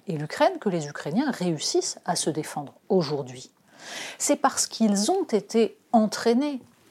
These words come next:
et armés par les États-Unis qu'ils peuvent résister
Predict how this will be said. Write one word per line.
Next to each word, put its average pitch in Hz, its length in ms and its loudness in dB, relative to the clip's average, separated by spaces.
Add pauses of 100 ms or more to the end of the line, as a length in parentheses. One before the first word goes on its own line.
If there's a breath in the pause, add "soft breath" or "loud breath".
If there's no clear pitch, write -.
(280)
et 233 260 4
armés 254 540 4 (240)
par 175 160 0
les 170 160 0
États-Unis 165 560 2 (340 loud breath)
qu'ils 247 220 8
peuvent 240 340 4 (120)
résister 175 800 0